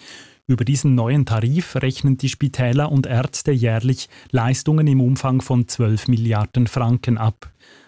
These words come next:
Der Kompromiss soll noch heute formell beim Bundesrat eingereicht werden. Bei dem neuen Tarifmodell werden die Kosten für alle Behandlungen die ersten zwei Jahre gesenkt,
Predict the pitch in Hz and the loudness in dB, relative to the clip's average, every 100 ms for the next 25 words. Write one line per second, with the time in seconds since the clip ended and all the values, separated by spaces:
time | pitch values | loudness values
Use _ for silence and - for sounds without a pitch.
0 | _ 117 - 110 117 120 127 - 117 117 | _ -2 0 0 2 2 0 0 2 2
1 | - 120 127 131 139 139 135 120 123 127 | 2 0 0 -2 -2 0 2 2 0 0
2 | 131 131 143 131 110 101 90 - 104 107 | 0 2 0 0 -2 -4 -4 -4 -2 0
3 | 110 101 98 - 117 113 - 120 92 _ | 0 0 -4 -2 2 2 2 0 -2 _
4 | _ _ _ _ - 107 107 110 107 139 | _ _ _ _ -6 -2 2 2 2 2
5 | 131 117 123 139 143 131 123 151 131 131 | 2 2 0 2 0 2 0 0 2 0
6 | - 127 123 - 123 - - 160 - 139 | 0 -2 -2 -2 -2 -4 0 0 2 0
7 | 139 131 139 139 120 123 123 135 151 160 | 0 0 0 2 2 2 2 2 2 2
8 | 135 139 135 135 - 131 - 120 117 113 | 0 0 -2 -2 -2 -2 0 0 2 2
9 | 110 110 104 113 117 107 170 - - | 2 0 0 0 0 2 0 -2 -18